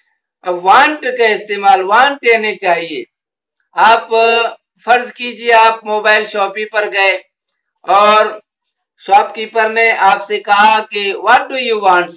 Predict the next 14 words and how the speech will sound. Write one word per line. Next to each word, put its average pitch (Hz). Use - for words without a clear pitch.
sir?" 185
आपको 202
क्या 247
चाहिए 208
सर? 190
आपने 226
कहा 220
कि 226
"मुझे 202
एक 214
मो-, 180
लेटेस्ट 196
मोबाइल 190
चाहिए।" 139